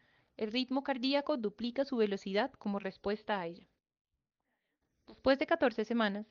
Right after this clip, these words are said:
el feto puede reaccionar a estímulos externos como lo hace una persona adulta.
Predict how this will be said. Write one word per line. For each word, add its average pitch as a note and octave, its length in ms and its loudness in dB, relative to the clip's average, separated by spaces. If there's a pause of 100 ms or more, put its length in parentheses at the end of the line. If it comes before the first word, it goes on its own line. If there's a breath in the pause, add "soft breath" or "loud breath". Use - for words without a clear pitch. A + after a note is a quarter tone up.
(100)
el G#3 140 -6
feto A#3+ 320 0
puede G#3+ 220 2
reaccionar G3+ 480 -2
a F#3+ 40 -6
estímulos G3+ 420 -4
externos A3 500 -2
como G#3 240 -2
lo G3+ 100 4
hace B3 200 2
una A#3 160 0
persona F#3+ 320 -4
adulta. F3 360 -6